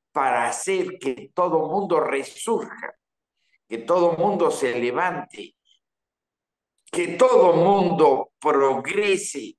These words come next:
que todo mundo sea feliz. Lo hemos dicho, feliz año nuevo, próspero año nuevo, ¿sí? Pero la prosperidad es satisfacción, y la satisfacción, estoy satisfecho por los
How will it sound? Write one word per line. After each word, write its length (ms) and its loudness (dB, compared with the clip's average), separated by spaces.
que 120 -6
todo 360 2
mundo 340 0
sea 200 -4
feliz. 720 -12
Lo 120 4
hemos 300 4
dicho, 420 2
feliz 520 4
año 260 0
nuevo, 480 2
próspero 640 -2
año 280 -4
nuevo, 520 -4
¿sí? 160 -6
Pero 260 -4
la 240 -2
prosperidad 1040 -2
es 220 -12
satisfacción, 1080 -4
y 120 0
la 140 2
satisfacción, 1040 -2
estoy 460 0
satisfecho 840 -4
por 200 -6
los 140 -4